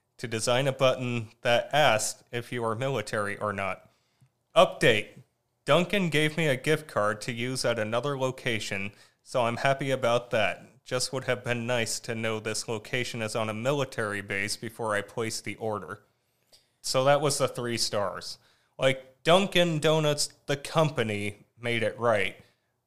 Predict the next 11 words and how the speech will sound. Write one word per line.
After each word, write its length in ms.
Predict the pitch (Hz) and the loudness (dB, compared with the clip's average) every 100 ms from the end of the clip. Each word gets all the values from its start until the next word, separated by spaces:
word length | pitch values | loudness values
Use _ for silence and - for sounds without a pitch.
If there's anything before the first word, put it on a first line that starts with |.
| _ _ | _ _
But 280 | 151 151 - | -2 -2 -4
seriously, 560 | - - 208 208 - 139 | 0 2 2 2 0 0
when 160 | 127 156 | 0 0
you 140 | 185 | 2
order 260 | 165 165 175 | 2 4 4
on 120 | 170 | 4
the 120 | 143 | 4
app, 300 | 131 175 - | 6 6 4
it 100 | 147 - | -2 0
should 200 | 175 - | 0 0
say, 460 | - 160 135 123 | 2 4 4 0